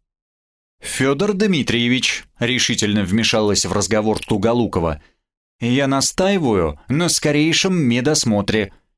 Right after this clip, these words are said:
Все остальное потерпит. Как можно этого не понимать? Их надо срочно уводить на корабль».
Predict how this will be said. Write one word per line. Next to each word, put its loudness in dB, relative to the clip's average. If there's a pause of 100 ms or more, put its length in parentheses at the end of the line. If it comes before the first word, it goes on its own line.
(120)
Все 0
остальное 0
потерпит. -2 (320)
Как -2
можно 2
этого 0
не 0
понимать? 0 (260)
Их -2
надо 0
срочно 0
уводить 0
на -2
корабль». -2